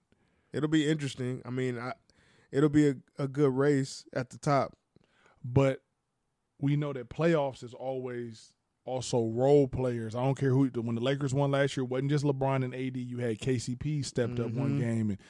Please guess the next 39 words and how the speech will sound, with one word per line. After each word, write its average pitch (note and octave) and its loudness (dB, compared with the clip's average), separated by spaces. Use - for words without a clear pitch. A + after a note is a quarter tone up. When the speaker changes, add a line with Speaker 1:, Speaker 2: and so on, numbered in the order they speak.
Speaker 2:
Kuzma D3 12
stepped A#2+ -8
up. A2+ -4
Guys D3+ 6
will C#3+ 0
step D3+ 0
up. D3+ 0
I C3+ -6
don't D#3 2
know D3+ 4
who D3+ -2
Brooklyn C#3+ 2
has. D#3 2
I A2 -12
mean, G#2+ -6
we, A2 -6
our A2+ -4
Speaker 1:
Jo- B2+ 4
Speaker 2:
Uncle C3+ 4
Jeff B2+ -2
Speaker 1:
Joe D3 0
Harris. F3+ -2
Speaker 2:
and A#2 0
Joe A#2+ 2
Harris. A#2 0
But B2+ 0
guess C#3 0
what? C#3 4
Joe C3 -2
Harris C#3+ 4
needs C3 2
the A#2 -2
ball. B2 -2
He's D#3 2
somebody C#3 2
that B2 -4
comes C#3 2
off B2+ 4
screens. D#3+ 2